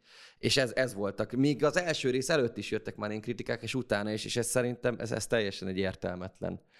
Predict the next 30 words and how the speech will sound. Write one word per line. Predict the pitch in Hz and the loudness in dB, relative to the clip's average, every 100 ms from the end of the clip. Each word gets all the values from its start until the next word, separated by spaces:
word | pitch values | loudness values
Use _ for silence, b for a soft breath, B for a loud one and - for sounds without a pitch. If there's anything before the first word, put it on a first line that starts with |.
| B B | B B
hozzáfűzés | - 104 101 101 101 _ _ _ _ - 117 117 113 110 113 - | 2 2 4 0 -2 _ _ _ _ -4 4 4 4 4 2 2
a-, | 117 110 | 2 2
az | 113 | 2
egészhez, | 117 117 117 135 120 | 2 2 0 0 0
mert | 110 117 - | 0 -2 2
nem, | 127 131 123 - - 95 B B B - | 2 2 0 -4 -12 -16 B B B 2
az, | 120 139 - | 4 4 2
hogy | 139 131 120 - - | 2 2 2 -2 -2
így | 110 101 - _ - | 0 0 -6 _ 4
konkrétan | 143 151 170 - 156 139 117 120 110 | 6 6 2 0 2 2 0 0 0
minden | 107 123 151 143 127 | 2 2 2 2 0
részletre | 110 123 - 113 104 | 0 -2 -2 -4 -4
figyelnek | - 120 123 113 101 | -2 0 2 0 -2
a | |
játékból, | 101 107 - 139 113 | -2 -2 -2 0 0
és | 110 | -2
a | 101 | 0
Joel | 120 127 110 | 4 4 4
ugyanolyan | 151 151 127 117 110 104 | 4 4 2 0 -2 -4
színű | - 135 139 123 113 - | -2 2 4 4 0 -4
koszos | - 147 147 123 - | 4 6 6 0 2
inkben | 135 131 110 107 | 2 4 2 2
van | 113 | 0
az | 110 | 0
első | 113 117 - | 0 0 2
részben, | 110 113 107 | 2 2 0
mint | 104 101 | -2 0
a | |
játék | 107 120 127 - 104 110 | 0 0 0 -2 -2 0
elején, | 104 110 135 | 2 4 2